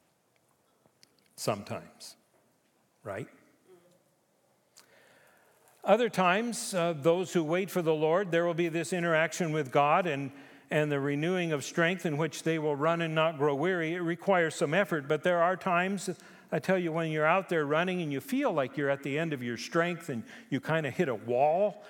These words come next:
and then miraculously, somehow, there's a breakthrough. You, you, you catch a second wind, and, and then it feels like you could keep running for a long time.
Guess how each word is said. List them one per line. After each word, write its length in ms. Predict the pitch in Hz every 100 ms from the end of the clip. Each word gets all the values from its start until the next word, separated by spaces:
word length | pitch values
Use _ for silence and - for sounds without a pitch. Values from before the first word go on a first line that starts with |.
| -
and 160 | - 165
then 180 | 240 196
miraculously, 920 | 156 185 233 220 170 151 139 - 131
somehow, 720 | - 202 226 180 156 135 151 - - - -
there's 200 | 165 147
a 60 | 135
breakthrough. 640 | 101 143 226 226 - 139 123
You, 200 | 135 156
you, 240 | 185 151
you 220 | 180 139
catch 440 | 135 190 180 - -
a 80 | 147
second 500 | - 190 190 165 139
wind, 380 | 165 202 139 131
and, 140 | 120 - - -
and 160 | 139
then 100 | 185
it 80 | 180
feels 300 | - 180 139
like 180 | 131 -
you 80 | 120
could 240 | 110 101
keep 280 | - 147 -
running 340 | 120 127 82 78 -
for 140 | 95
a 60 | 95
long 280 | 113 113
time. 340 | 98 110 101